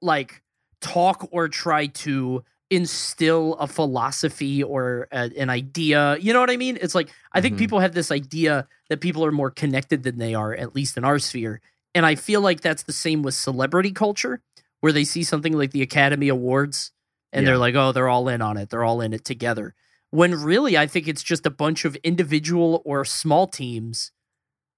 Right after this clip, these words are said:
Speaker 1: uh, looking out for themselves or fending
Speaker 2: Uh-huh.
Speaker 1: for themselves. And it
Speaker 2: Agreed.
Speaker 1: manifests in the kind of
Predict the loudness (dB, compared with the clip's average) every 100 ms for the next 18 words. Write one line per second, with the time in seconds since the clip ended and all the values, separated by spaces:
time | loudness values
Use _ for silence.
0 | _ -2 2 2 0 -4 0 0 0 -2
1 | -6 -4 2 2 2 -6 -16 -16 -14 -8
2 | -2 0 2 2 0 -2 -2 -2 -2 -4
3 | -4 -2 0 0 2 2 4 2 2 0
4 | 0 0 -2 -8 -10 -10 _ _ _ _
5 | -2 -2 -4 -4 -4 0 2 2 0 -2
6 | -6